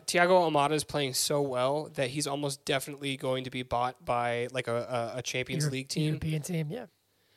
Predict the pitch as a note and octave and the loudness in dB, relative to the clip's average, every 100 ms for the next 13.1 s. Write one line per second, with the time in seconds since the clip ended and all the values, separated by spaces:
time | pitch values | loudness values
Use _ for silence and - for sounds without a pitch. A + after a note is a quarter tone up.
0 | _ - C3 B2 B2 - D#3 F3+ F3 E3+ | _ -2 2 2 2 -2 2 2 2 0
1 | - A#3+ C4 F3+ F3+ E3+ D#3+ G#3 B3+ B3+ | 8 8 8 6 6 4 4 6 6 4
2 | F3+ C#3+ C3+ F3 - - _ _ _ _ | 4 6 6 4 0 -4 _ _ _ _
3 | _ _ _ _ _ _ - D#3+ D3 C#3+ | _ _ _ _ _ _ 2 6 6 4
4 | C#3+ _ _ _ _ _ _ - D#3+ E3 | 0 _ _ _ _ _ _ 4 4 4
5 | D#3+ G#3+ A3+ E3 B2+ C#3 - G#3+ A3+ A3 | 0 0 -2 2 4 4 2 0 -2 -6
6 | - _ _ E3 D3+ D#3 E3 F3+ F3+ D#3 | -18 _ _ 2 4 4 4 2 2 2
7 | E3 D3+ D3 - C#3 A#2+ - D3+ C#3 C3 | 0 2 0 2 0 0 -2 -4 -2 -2
8 | B2 A#2 A2 - C#3 C3 B2 A#2+ A#2 A2+ | -4 -4 -6 -6 -6 -6 -6 -6 -8 -12
9 | - - _ - F3 - G3+ G3 F3+ D#3+ | -20 -20 _ 2 4 4 2 4 4 0
10 | - - - D#3+ D3+ D3 C#3+ - _ - | -4 -4 0 2 2 0 -6 -16 _ -4
11 | C#3+ C#3 C3+ C3+ - - C#3+ C3+ B2 A#2+ | -2 0 -2 0 -2 -2 -2 -2 -4 -4
12 | C3+ B2+ C#3 B2 A#2+ A2+ - B2 G#2+ - | -2 -2 -2 -2 -2 -4 -6 -6 -6 -10
13 | - | -16